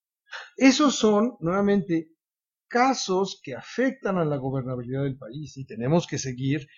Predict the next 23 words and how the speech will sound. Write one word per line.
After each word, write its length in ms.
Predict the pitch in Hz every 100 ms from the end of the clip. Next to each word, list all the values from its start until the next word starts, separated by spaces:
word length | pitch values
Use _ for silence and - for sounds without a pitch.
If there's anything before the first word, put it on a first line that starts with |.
| _ -
con 160 | 131
los 160 | 123 -
temas 320 | 156 160 143
asociados 760 | 120 - - 147 147 180 - - _ _
a 60 | 127
los 140 | 120
problemas 480 | - 113 139 170 170
de 120 | 143
nuestros, 680 | 131 123 - 117 107 - - 110
eh, 20 | - _ _ _ _ _ 131
indigentes, 800 | 127 120 165 170 139 110 - -
de 380 | 123 120 117 110 _ _ 120
las 120 | 110
zonas 500 | - 147 160 170 156 - - -
más 220 | 139 151
abandonadas 540 | 156 135 123 139 147
del 160 | 131 113
país, 480 | 113 147 180 160 - _ _
donde 160 | 135 131
los 160 | 127
problemas 320 | 135 139 165
de 60 | 151
desigualdad 680 | 131 - 123 123 123 139